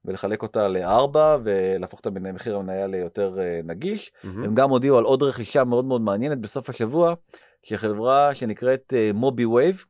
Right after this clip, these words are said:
Speaker 2: מהמם.
Speaker 1: והחברה הזאת היא בעצם הופכת את הטלפון ל-, אה, טרמינל של רכישה.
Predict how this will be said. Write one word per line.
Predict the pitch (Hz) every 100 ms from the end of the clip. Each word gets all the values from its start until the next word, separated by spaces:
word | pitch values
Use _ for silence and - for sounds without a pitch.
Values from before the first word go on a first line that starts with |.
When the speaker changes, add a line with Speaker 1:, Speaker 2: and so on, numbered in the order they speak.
| -
Speaker 2:
מהמם. | 98 131 202 - _ -
Speaker 1:
והחברה | 95 113 107 135
הזאת | 131 147
היא | 131
בעצם | 113 - 165
הופכת | 131 - 156 139
את | 110
הטלפון | - 147 180 - 185 196 - _ _ _
ל-, | 110 117 120 120 120 _ _ -
אה, | 107 101 98 95 95 92 90 90 92 90 - - - 95
טרמינל | - 143 143 131
של | 123 110
רכישה. | 101 - - 92